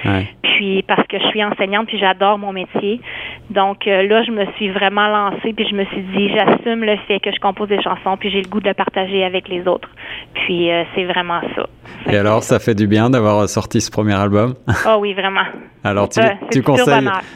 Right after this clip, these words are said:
Speaker 1: tu conseilles à toutes, euh, celles et ceux qui peut-être ont la musique en eux de, de, de se lancer
Speaker 2: Oh
Speaker 1: comme
Speaker 2: oui,
Speaker 1: ça,
Speaker 2: vraiment.
Speaker 1: de se jeter à l'eau. <laughs>
Speaker 2: Oui, ça vaut la peine.
Speaker 1: Et, euh, est-ce que tu peux nous parler maintenant un petit peu du son de cet album, euh, Où elle va ? Euh,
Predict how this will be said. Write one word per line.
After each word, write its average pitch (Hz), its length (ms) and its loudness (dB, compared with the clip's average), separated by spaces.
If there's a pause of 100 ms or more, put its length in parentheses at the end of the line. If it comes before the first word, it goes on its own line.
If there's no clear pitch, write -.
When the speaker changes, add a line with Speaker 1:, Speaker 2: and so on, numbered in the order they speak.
(120)
Speaker 1:
tu 123 100 2
conseilles 123 420 2
à 110 100 4
toutes, 110 360 0
euh, 107 240 4
celles 107 320 2
et 104 80 4
ceux 107 220 0
qui 104 200 0
peut-être 95 440 0
ont 95 40 4
la 92 120 2
musique 95 340 2
en 92 120 2
eux 101 180 4
de, 90 240 2
de, 90 340 2
de 95 160 2
se 92 140 0
lancer 120 420 2 (300)
Speaker 2:
Oh 233 40 4
Speaker 1:
comme 240 180 6
Speaker 2:
oui, 220 80 0
Speaker 1:
ça, 214 80 2
Speaker 2:
vraiment. 208 340 0 (180)
Speaker 1:
de 107 40 -4
se 104 160 2
jeter 98 280 2
à 98 120 4
l'eau. 104 180 4 (240)
<laughs> - 220 0
Speaker 2:
Oui, 220 260 2
ça 220 80 4
vaut 202 100 -2
la 196 140 2
peine. 185 320 -6 (760)
Speaker 1:
Et, 113 120 4
euh, 107 240 4
est-ce 120 180 2
que - 100 0
tu - 160 -6
peux 139 120 2
nous 120 140 4
parler 117 260 2
maintenant 110 260 4
un 104 60 4
petit 107 140 -2
peu 113 180 0
du 104 160 4
son 123 280 2
de 104 40 4
cet 110 220 2
album, 104 420 4
euh, 98 200 6
Où 101 140 4
elle 101 160 4
va ? 110 320 2
Euh, 101 260 4